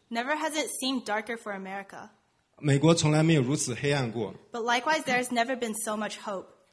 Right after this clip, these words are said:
Speaker 2: 但是另一方面来讲，也从来没有这么有盼望过。
Speaker 1: In the face of the rebellion,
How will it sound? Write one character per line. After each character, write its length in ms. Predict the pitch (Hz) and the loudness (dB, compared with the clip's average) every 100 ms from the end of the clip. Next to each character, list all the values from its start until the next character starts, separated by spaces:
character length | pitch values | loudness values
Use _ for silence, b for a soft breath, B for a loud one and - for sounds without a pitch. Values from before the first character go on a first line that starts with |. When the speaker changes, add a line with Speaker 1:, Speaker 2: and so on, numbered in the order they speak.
| _ | _
Speaker 2:
但 120 | 175 | 0
是 80 | 170 | 2
另 100 | 180 | 4
一 40 | 175 | 4
方 160 | 175 | 4
面 100 | 175 | 4
来 140 | 147 143 | 4 4
讲， 160 | 147 123 | 2 2
也 100 | 123 | 2
从 160 | 147 | 2
来 120 | 151 151 | 4 6
没 100 | 160 | 4
有 60 | 127 | 4
这 120 | 175 | 2
么 100 | 135 | 0
有 120 | 113 | -2
盼 240 | 101 165 131 | -2 -2 0
望 180 | 113 | -2
过。 240 | 107 113 98 - - | -4 -4 -6 -12 -4
Speaker 1:
In 80 | 254 | -2
the 80 | |
face 320 | 240 254 285 339 | 0 0 0 0
of 80 | |
the 80 | 277 | 0
rebellion, 600 | 240 202 196 214 247 269 | 0 0 -2 -2 -2 -4